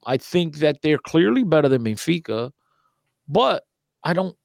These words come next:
see that huge gap between the two clubs. I do think that they're favored, um, going into this game. Uh, they're favored,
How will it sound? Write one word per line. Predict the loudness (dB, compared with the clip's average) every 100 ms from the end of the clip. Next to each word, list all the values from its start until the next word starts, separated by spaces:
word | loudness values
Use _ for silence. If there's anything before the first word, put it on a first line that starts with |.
| -8
see | -4 -2 0
that | 0 0 0
huge | 2 4 4 0 -2
gap | -2 -2 _
between | -12 -8 -4
the | -4
two | -2 -6
clubs. | 0 0 0 0
I | -4 -2
do | -2 -2
think | -2 -2 0
that | -4 0
they're | 0 0
favored, | 0 -2 0 -4 -6 _ _ _ _ _ _ _ -4
um, | 0 2 0 -2 -10 _ _ -4
going | 0 2 0
into | -2 0
this | 0
game. | -2 -2 -4 -8 _ _ _ _ _ -2
Uh, | 0 2 0 0
they're | 0
favored, | 0 0 0 -4